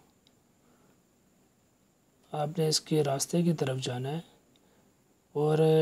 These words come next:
कोशिश करें कि पेन टूल की प्रैक्टिस ज़्यादा से ज़्यादा करें।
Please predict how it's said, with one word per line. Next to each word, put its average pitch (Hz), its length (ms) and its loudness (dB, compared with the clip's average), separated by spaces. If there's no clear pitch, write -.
कोशिश 170 340 0
करें 160 320 2
कि 143 80 -12
पेन 160 240 -2
टूल 165 220 0
की 160 140 -2
प्रैक्टिस 156 400 -4
ज़्यादा 135 180 -4
से 143 100 -4
ज़्यादा 143 300 -4
करें। 151 300 -4